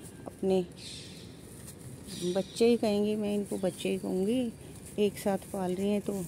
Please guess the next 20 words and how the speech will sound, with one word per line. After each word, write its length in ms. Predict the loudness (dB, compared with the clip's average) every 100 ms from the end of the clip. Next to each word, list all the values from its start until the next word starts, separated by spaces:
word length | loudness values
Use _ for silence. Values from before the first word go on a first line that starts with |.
| -8 -10 -6
बाकी 360 | -6 -2 2 2
उतनी 360 | 2 2 2 2 -12 -14 -14 -14 -14 -10 -8 -8 -4
ग्रोथ 380 | 0 2 2 4
नहीं 200 | 6 6
ले 140 | 6 4
पा 160 | 2 0
रहे। 120 | 0 -4 -12 -14 -14 -16 -16 -18 -18 -16 -16 -16 -16 -16 -16 -8 -4
ये 100 | -2
देखो, 340 | -2 -4 -4 -4 -12 -16 -16 -16 -16 -16 -14 -14 -10 -2
और 120 | -2
तीसरा 460 | 2 0 2 0 2
भी, 200 | 0 -4 -10 -16 -6 -2
ये 80 | 0
देखो, 280 | -2 -4 -6 -6 -12 -16 -16 -14 -14 -14 -14 -14 -14 -16 -16 -16 -16 -14 -14 -16 -16 -12 4
धीरे 320 | 8 10 12
धीरे 260 | 12 12 8
तो, 160 | 6 2 0 -4 -12 -14 -14 -16 -16 -6
ये 120 | -2 -2
देखो, 320 | -4 -6 -10 -10 -16 -16 -16 -14 -14 -16 -16 -16 -14 -14 -16 -16 -14 -4
तो 200 | -2